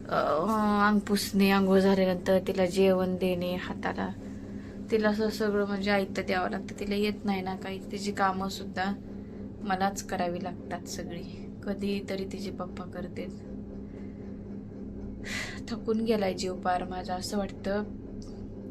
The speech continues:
काळ्या मातीत उबदार, अं, काय म्हणायचं, ऊब घेऊन, काळ्या मातीत ऊब घेऊन झोपावं मस्तपैकी, असं वाटतं.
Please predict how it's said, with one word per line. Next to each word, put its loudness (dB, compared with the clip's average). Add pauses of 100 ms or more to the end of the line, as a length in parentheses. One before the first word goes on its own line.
काळ्या -2
मातीत -4
उबदार, 0 (1900)
अं, -6 (280)
काय -6
म्हणायचं, -6 (200)
ऊब -2
घेऊन, 0
काळ्या 2
मातीत -2
ऊब -6
घेऊन -8
झोपावं -6
मस्तपैकी, -8 (840)
असं -4
वाटतं. -8